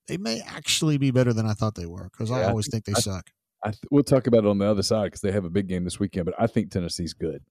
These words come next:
Speaker 2: We'll see.
Speaker 1: Like, right now they're good, or th-, well, then they're getting better, but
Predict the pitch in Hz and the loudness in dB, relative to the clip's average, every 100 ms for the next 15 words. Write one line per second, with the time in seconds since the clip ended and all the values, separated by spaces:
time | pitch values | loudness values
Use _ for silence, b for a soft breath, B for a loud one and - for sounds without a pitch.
0 | - 90 - 80 - _ - 160 117 _ | -10 -8 -6 -8 -10 _ -2 0 0 _
1 | _ - 143 127 147 226 277 262 294 220 | _ 0 0 2 2 4 4 4 4 4
2 | 160 151 _ _ _ _ - - 156 165 | 2 -4 _ _ _ _ -18 -2 2 4
3 | 139 143 202 135 113 180 95 98 110 | 4 6 6 6 4 4 4 -2 -10